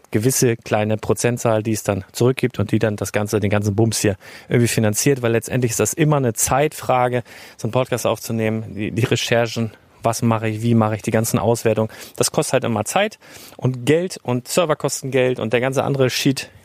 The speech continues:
Mikrofone, ihr wisst, was ich sagen will. Und das kann man dann davon bezahlen. Und dann ist es halt, macht's ein bisschen mehr Spaß, wenn man nicht auch noch dafür bezahlt, äh, dass man so viel arbeitet. <laughs> Ihr versteht, was ich meine.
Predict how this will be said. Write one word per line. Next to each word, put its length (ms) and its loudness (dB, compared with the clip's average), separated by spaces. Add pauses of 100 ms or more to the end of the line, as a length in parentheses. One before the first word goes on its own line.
(160)
Mikrofone, 720 2 (100)
ihr 160 2
wisst, 320 -2
was 240 0
ich 140 -4
sagen 320 0
will. 140 -2 (380)
Und 220 0
das 160 2
kann 140 -2
man 100 0
dann 100 2
davon 300 0
bezahlen. 460 0 (320)
Und 220 0
dann 180 2
ist 140 -2
es 200 0
halt, 380 0 (100)
macht's 300 -2
ein 160 -6
bisschen 300 0
mehr 160 2
Spaß, 480 0 (400)
wenn 140 4
man 140 0
nicht 200 0
auch 120 2
noch 140 -2
dafür 240 0
bezahlt, 680 0 (320)
äh, 300 0 (100)
dass 220 0
man 140 2
so 100 2
viel 160 0
arbeitet. 600 0 (400)
<laughs> 360 -2
Ihr 120 2 (120)
versteht, 400 0
was 180 0
ich 120 -4
meine. 320 -2